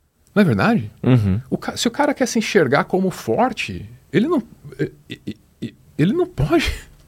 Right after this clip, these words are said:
Speaker 1: <laughs> ele, ele não pode, eh, reivindicar o uso constante e irrefletido dessa força, porque ele é um covarde. Força sem controle é covardia, e esses caras tão pedindo força sem controle.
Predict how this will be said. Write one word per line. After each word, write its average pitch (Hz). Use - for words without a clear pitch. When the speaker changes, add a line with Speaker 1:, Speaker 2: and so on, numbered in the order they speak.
Speaker 1:
<laughs> -
ele, 170
ele 185
não 233
pode, 220
eh, -
reivindicar 160
o 165
uso 175
constante 147
e 147
irrefletido 139
dessa 113
força, 101
porque 233
ele 147
é -
um 127
covarde. 214
Força 165
sem 151
controle 123
é 120
covardia, 214
e 156
esses 147
caras 117
tão 139
pedindo 151
força 131
sem 139
controle. 180